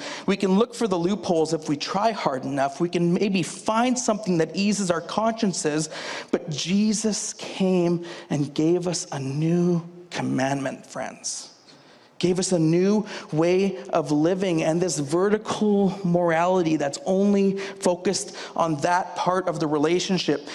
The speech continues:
it assumes that God is most concerned with how our behavior affects Him. And of course, there's a bit of hypocrisy in this too when we live this way, because often our primary concern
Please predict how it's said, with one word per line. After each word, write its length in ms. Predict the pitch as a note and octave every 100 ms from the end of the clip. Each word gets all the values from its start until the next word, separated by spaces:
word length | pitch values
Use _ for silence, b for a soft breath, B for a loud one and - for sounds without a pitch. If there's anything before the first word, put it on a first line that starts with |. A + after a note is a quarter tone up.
| B -
it 120 | F3
assumes 580 | E3+ - - G#3 A3+ F3+
that 200 | E3+ D#3+
God 280 | F3+ G3+ G3
is 180 | E3
most 460 | D#3+ E3 G3 A3 -
concerned 560 | F3+ E3+ - F#3 G#3 F#3+
with 120 | D#3+
how 360 | - F#3+ G3+
our 220 | G3 F#3+ F#3
behavior 600 | F#3+ F3 F3+ F3+ F3+ F3+
affects 480 | E3 - F3 - -
Him. 480 | F#3 G3 F#3 C#3+ - - - - - - - - - - - - B B B B -
And 120 | F3
of 100 | F3
course, 300 | - A3 A3
there's 180 | A3 F#3+
a 60 |
bit 240 | F3 F#3+ G#3+
of 180 | A3 -
hypocrisy 720 | G#3+ - A#3+ C4+ A#3+ G3+ E3
in 140 | C#3+
this 240 | D3+ D3+
too 340 | - - A#3+ F#3
when 180 | E3 E3+
we 140 | E3+
live 240 | G3 A#3
this 260 | G3+ - -
way, 240 | D3 C3 B B B B
because 240 | F3+ G3+ G3+
often 320 | A#3+ - A3+
our 100 | F3+
primary 460 | - G#3+ G#3 G3+
concern 520 | G3+ E3+ D#3 G#3+ G#3+